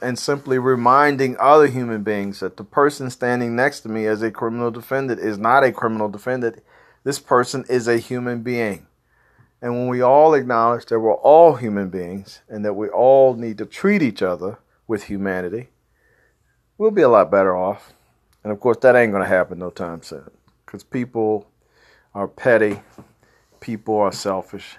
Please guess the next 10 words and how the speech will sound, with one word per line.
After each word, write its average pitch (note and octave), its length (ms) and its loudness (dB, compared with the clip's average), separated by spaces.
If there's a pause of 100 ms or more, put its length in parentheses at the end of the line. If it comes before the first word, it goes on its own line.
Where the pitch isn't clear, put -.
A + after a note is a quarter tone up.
(120)
and G2 160 -10
people F#2+ 420 -12
are F2 140 -12
frightened. E2+ 580 -8 (920)
So B2+ 300 0
as A#2 320 0
to B2+ 80 -8
the G#2 120 -10
southern A#2 440 0
border, F3 400 2